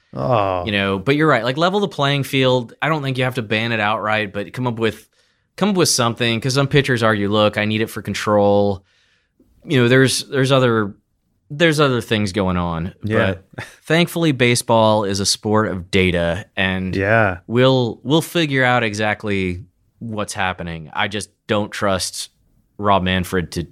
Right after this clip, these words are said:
Speaker 2: do anything that is remotely the best option possible. Um,
Speaker 1: <laughs> That, that makes sense. Well, and again, I could y-, keep asking it 'cause I, I do enjoy the game of baseball and, and I love sports. And so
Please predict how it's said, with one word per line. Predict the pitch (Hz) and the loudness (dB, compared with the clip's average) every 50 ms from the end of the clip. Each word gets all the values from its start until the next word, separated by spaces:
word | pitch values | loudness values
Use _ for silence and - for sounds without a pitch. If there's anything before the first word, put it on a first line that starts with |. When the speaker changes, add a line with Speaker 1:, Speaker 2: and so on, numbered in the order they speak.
| _ _ _ - | _ _ _ 0
Speaker 2:
do | 104 101 98 | 2 4 4
anything | 95 92 90 82 - - 92 87 87 87 85 80 - _ _ _ _ _ _ _ _ _ - | 4 2 2 0 -2 -4 -4 -2 -2 -2 -4 -6 -8 _ _ _ _ _ _ _ _ _ -4
that | 101 104 101 | 0 2 2
is | 104 95 | 2 2
remotely | 92 101 104 101 104 104 104 95 101 98 92 90 85 82 82 _ _ _ _ _ _ - | 0 0 0 2 2 0 0 0 -4 -6 -6 -8 -10 -12 -16 _ _ _ _ _ _ -4
the | 107 101 | -2 0
best | 85 98 92 90 - | 2 2 0 0 -2
option | - 73 90 85 - - 87 80 | -2 0 0 0 0 -2 -6 -2
possible. | 92 92 87 82 - 90 76 78 76 - - - - - 120 - - 170 - - 139 123 | -2 0 0 0 -2 -6 -8 -12 -14 -16 -18 -18 -12 -12 -8 -4 -2 -2 -2 -2 -6 -6
Um, | 98 95 92 90 87 87 87 90 | -4 -2 -2 0 0 -2 0 -2
Speaker 1:
<laughs> | - - - - - - - 113 123 117 113 104 | -4 -4 -6 -8 -10 -8 -6 -6 -6 -4 -4 0
That, | 156 143 147 - - - 214 220 208 196 123 123 | 0 0 0 -2 -8 -16 -14 -10 -8 -8 -6 -4
that | - 151 156 | -4 -4 -2
makes | 147 143 139 127 123 | -2 -2 -2 -2 -4
sense. | - - 123 123 120 110 110 - | -4 -2 0 0 0 0 -2 0
Well, | 165 175 170 - - - - - - - - _ _ - | 2 2 2 2 0 -6 -20 -20 -20 -20 -20 _ _ -2
and | 147 156 151 | 0 2 2
again, | 139 123 131 127 113 | 2 2 2 2 2
I | 113 113 | 2 2
could | 117 - 131 123 113 | 0 0 0 0 0
y-, | 127 131 131 123 | 0 -2 -2 -4
keep | - - 135 113 | -4 -4 -2 0
asking | 117 113 117 113 - 110 104 | 2 2 2 2 0 -2 -6
it | 98 | -6
'cause | - 117 110 | -4 -2 -2
I, | 117 131 117 | 0 2 2
I | 117 | 0
do | 107 101 123 127 127 | 0 2 4 4 6
enjoy | 123 117 110 107 113 113 110 110 104 92 | 6 4 2 2 2 4 4 4 4 2
the | 107 110 | 0 -4
game | 98 98 110 110 110 104 | -4 -2 0 0 2 0
of | 101 98 | 0 0
baseball | - 107 104 107 101 - - 110 104 104 104 98 | 0 2 2 2 0 0 2 2 4 4 4 2
and, | 92 90 87 | 2 0 -2
and | 95 98 | -2 0
I | 98 98 | 0 0
love | 101 104 104 95 - | 2 2 0 0 0
sports. | - - - 104 107 104 104 98 - | -4 -6 -4 -2 0 0 -2 -2 -6
And | 104 101 | -8 -4
so | - 123 117 107 | 0 0 0 0